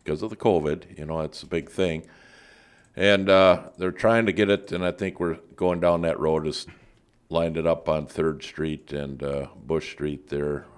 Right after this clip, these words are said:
uh, like it was in the past. Uh, I think they'll open up, they'll spread 'em out a little bit. Uh, and if everybody, I don't know, I, I think, too, I looked at the football games we had this past weekend. There, there was sixty-five thousand people shoulder to shoulder. And,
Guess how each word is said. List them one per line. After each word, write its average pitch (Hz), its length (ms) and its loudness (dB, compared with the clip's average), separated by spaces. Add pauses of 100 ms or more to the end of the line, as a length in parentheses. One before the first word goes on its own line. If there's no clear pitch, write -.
uh, 71 280 -10
like - 180 -8
it - 80 -8
was 71 300 -8
in 73 60 -14
the 69 60 -8
past. 76 600 -4
Uh, 67 200 -12 (380)
I 101 100 -4
think 95 240 -6
they'll 85 180 2
open 87 180 -2
up, 85 160 0
they'll 76 140 -4
spread 85 320 -2
'em 80 100 -4
out 82 160 -2
a - 40 -8
little 80 160 -4
bit. 82 360 -2 (720)
Uh, - 240 -16
and 92 120 -6
if 90 160 -2
everybody, 90 580 2 (220)
I 107 80 0
don't 95 140 -2
know, 80 260 -4 (840)
I, 87 280 -8
I 92 40 0
think, 101 300 -6
too, 104 220 2
I 90 80 2
looked 95 260 -2
at 85 160 -4
the 78 160 -4
football 87 460 0
games 90 340 -2
we 82 80 -2
had 82 140 -2
this 80 160 -6
past 87 340 0
weekend. 87 420 -2
There, 82 120 0
there 78 160 -4
was 78 120 -4
sixty-five 85 760 -2
thousand 80 380 -2
people 80 380 -4
shoulder 80 380 -4
to 69 80 -10
shoulder. 78 460 -2
And, 67 80 -10